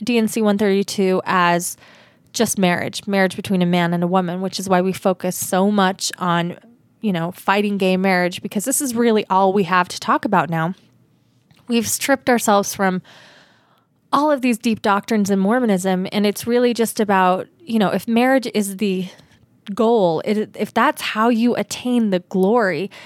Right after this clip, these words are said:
not only does it leave single people out and divorced people out and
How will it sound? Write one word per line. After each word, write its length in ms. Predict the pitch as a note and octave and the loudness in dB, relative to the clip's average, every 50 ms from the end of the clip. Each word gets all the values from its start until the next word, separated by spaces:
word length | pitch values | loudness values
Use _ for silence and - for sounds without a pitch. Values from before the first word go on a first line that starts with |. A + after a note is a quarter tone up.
| - - | -8 -2
not 120 | - C#4+ D4 | 0 2 2
only 120 | C#4+ C#4 | 2 2
does 180 | A3 A3+ - G#3 | 2 0 0 -2
it 80 | - | -2
leave 180 | F#3+ F#3 F#3 F3 | -2 -2 -2 -2
single 360 | - - E3+ E3+ E3+ E3+ E3+ | -4 -4 -4 -2 -2 -2 -2
people 440 | - - G3+ F#3 - - F3+ E3+ - | -2 -4 -4 -4 -4 -2 -2 -2 -2
out 440 | - E3+ E3 E3+ F3+ G3 G#3 - - | -2 0 2 2 2 2 2 0 -2
and 240 | E3+ D#3+ D#3+ E3 E3 | -4 -4 -4 -4 -4
divorced 440 | E3+ D#3+ - E3 D#3+ D#3+ - - - | -6 -6 -4 -4 -4 -4 -6 -8 -8
people 320 | - E3+ - - F3+ F3 | -8 -8 -6 -6 -6 -4
out 560 | - - F#3 F3+ F#3+ G3 G3+ G#3 - - - | -2 0 2 4 4 4 4 2 0 -2 -4
and 280 | F3 E3 E3 E3 E3+ | -4 -4 -4 -4 -6